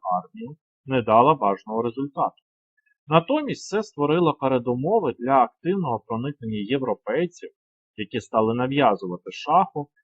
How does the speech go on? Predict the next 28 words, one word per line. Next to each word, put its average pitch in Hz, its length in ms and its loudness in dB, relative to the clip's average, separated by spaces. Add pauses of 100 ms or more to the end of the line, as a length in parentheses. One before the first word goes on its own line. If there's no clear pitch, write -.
(120)
нерівноправні 123 800 2
договори. 117 520 0 (1000)
Першою 113 480 2
такий 117 280 -6
договір 139 420 0
уклала 113 420 0
Росія, 120 580 -4 (440)
за 165 120 -2
нею 185 180 6
Англія 135 380 4
та 117 140 -4
Франція, 117 500 -2
а 98 40 0
згодом 110 380 -4
і 113 40 -8
С - 180 -18
Ш - 160 -14
А. - 1000 -14
Договори 208 420 6
сприяли 180 580 0
проникненню 147 720 -2
на 127 180 -2
іранський 131 540 0
ринок 165 400 -4
європейських 135 800 -4
промислових 120 640 -2
товарів, 120 380 -6 (520)
які 107 360 -6